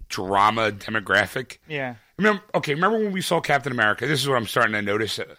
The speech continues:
Speaker 1: I go to the movies often enough that I start noticing, like, little things
Speaker 2: Mm-hmm.
Speaker 1: outside of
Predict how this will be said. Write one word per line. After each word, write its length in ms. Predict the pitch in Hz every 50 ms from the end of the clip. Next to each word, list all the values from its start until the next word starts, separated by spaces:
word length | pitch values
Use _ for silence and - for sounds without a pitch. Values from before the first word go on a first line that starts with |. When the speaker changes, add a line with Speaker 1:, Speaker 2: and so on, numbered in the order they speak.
| _ _ _ _ _ _ _ _
Speaker 1:
I 80 | 117 117
go 120 | 139 185
to 40 | 208
the 100 | 214 214
movies 340 | 180 160 160 143 151 123 113
often 280 | 101 120 - - 117
enough 240 | 107 104 104 107 107
that 80 | - 104
I 40 | 92
start 260 | - - - 101 -
noticing, 460 | 90 87 87 90 92 87 85 107 98
like, 200 | 92 87 76 -
little 300 | 85 85 80 85 90 101
things 460 | 98 - 139 135 151 160 160 147 -
Speaker 2:
Mm-hmm. 120 | - 165 165
Speaker 1:
outside 520 | 185 - 165 - - 120 98 101 107 110 113
of 480 | - - 120 117 117 120 123 117 -